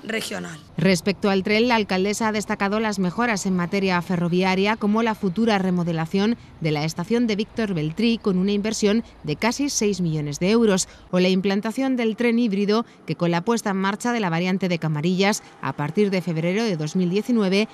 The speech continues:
Speaker 2: acortará la duración del trayecto Cartagena-Madrid.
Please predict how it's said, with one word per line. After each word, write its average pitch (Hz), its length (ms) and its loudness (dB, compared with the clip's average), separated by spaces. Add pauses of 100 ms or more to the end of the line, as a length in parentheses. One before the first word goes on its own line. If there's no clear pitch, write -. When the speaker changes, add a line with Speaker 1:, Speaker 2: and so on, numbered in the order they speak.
(160)
Speaker 2:
acortará 196 640 0
la 254 120 0
duración 214 420 -2
del 190 160 -2
trayecto 185 540 -2 (200)
Cartagena-Madrid. 156 1000 0